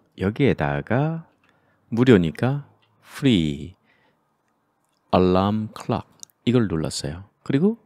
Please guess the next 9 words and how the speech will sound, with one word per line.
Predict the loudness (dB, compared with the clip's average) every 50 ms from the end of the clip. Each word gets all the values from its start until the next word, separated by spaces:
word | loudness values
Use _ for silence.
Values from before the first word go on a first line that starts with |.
| -8 -4
요거를 | -2 -2 0 2 0 0 0 -4 -10 _ _
무료 | -6 -2 0 4 4 4 4
다운을 | 2 0 -4 -4 -4 -4 -6 -6 -6 -4 -4 -2 -2 -2 -2 -4 -8 -12 _ _ _ _
눌러주면 | -10 -6 -4 -4 -2 -2 0 0 0 0 -2 -4 -6 -6 -4 -4 -2 -2 -4 -6 -8 -12 _ _ _ _ _ _ _ _ _ _ _ _ _ _ _ -18
이렇게 | -8 -6 -6 -2
다운로드를 | 0 0 0 2 0 -2 -2 -4 -6 -6
하면 | -6 -4 -4 -4 -4 -6 -8 _ _ _ _ _ _ _ _ _ _ _ _ _ _ _ _ -2
다운로드가 | 2 2 4 4 2 0 -2 -4 -6
됩니다. | -6 -6 -8 -10 -10 -10 -12 -16 -20 -20 _